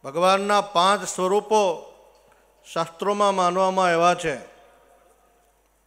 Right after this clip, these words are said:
પર સ્વરૂપ, વ્યૂહ સ્વરૂપ, વિભવ સ્વરૂપ, અંતર્યામી સ્વરૂપ અને પાંચમું અર્ચા સ્વરૂપ. ટૂંકમાં કહું છું,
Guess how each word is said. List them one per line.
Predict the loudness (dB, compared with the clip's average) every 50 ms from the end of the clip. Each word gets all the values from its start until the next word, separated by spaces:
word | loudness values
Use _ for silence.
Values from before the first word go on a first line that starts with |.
| _ _ _
પર | -4 -4 -2 -2 -4
સ્વરૂપ, | -6 -4 -2 -2 -2 -2 -4 -6 -8 -14 -20 -20 _ _ _ _ _ _ _ _ _ _ _ -20 -20 -20 -16
વ્યૂહ | -12 -8 -8 -8 -8 -6
સ્વરૂપ, | -4 -2 -2 -2 -2 -6 -8 -10 -16 -20 -20 _ _ _ _ _ _ _ _ _ _ _ _ _ _ _ _ _ _ _ -16
વિભવ | -16 -12 -6 -4 -2 -2 -2
સ્વરૂપ, | -2 -2 -2 -2 0 0 -2 -4 -6 -10 -18 -20 -20 -20 _ _ _ _ _ _ _ _ _ _ _ -18
અંતર્યામી | -16 -16 -10 -8 -6 -4 0 0 0 0 0 -2 -6
સ્વરૂપ | -6 -2 0 0 0 2 0 -2 -4 -10 -20 -20 -20 -20 -20 _ _ _ _ _ _ _ _ _ _ _ _ _ _ _ _ _ -18
અને | -16 -16 -16
પાંચમું | -14 -12 -8 -6 -4 -4 -4 -6 -8 -8 -8 -6 -6 -6 -8 -10 -16 -20 -20 _ _ _ _ _ _ _ _ -12
અર્ચા | -12 -12 -10 -6 -4 -4 -4 -4 -6 -10 -14
સ્વરૂપ. | -14 -14 -14 -14 -16 -20 _ _ _ _ _ _ _ _ _ _ _ _ _ _ _ _ _ _ _ _ _ _ _ _ _ _ _ _ _ _ _ _ _ _ _ _ _ _
ટૂંકમાં | -18 -18 -8 -2 0 0 0 2
કહું | 0 -2 -2 -2 -4 -6
છું, | -8 -10 -10 -12